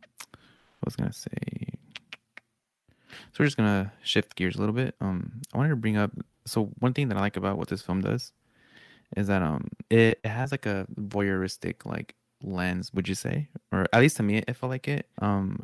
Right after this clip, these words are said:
I noticed that when we get that one really cool, like, shot where she's, like, looking through a hole, I think, and, like, the camera flips and you see, like, her eye within, like,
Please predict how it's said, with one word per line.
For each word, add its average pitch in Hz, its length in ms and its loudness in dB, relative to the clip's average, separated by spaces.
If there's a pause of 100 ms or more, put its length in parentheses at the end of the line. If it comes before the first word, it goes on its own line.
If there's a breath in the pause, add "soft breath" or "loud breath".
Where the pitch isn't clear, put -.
(100)
I 101 40 0
noticed 113 320 2
that 117 180 2
when 95 720 0
we 101 80 2
get 104 180 0
that - 140 -2
one 98 240 -2
really 98 300 -4
cool, 98 300 -4
like, 90 200 -6
shot - 380 -2 (540 soft breath)
where 107 140 0
she's, 101 240 -4
like, 92 220 -4
looking 101 300 -2
through 95 280 -2
a 92 40 -2
hole, 95 260 -4
I 117 160 -2
think, 151 380 -4
and, 95 180 -2
like, - 320 -6 (340)
the 98 340 0
camera 92 380 -4
flips - 480 -4 (400 soft breath)
and 107 60 -2
you 101 80 -2
see, 107 160 0
like, 90 340 -4 (140)
her - 260 -4
eye 90 380 -4 (100)
within, 90 380 -2
like, 87 180 -4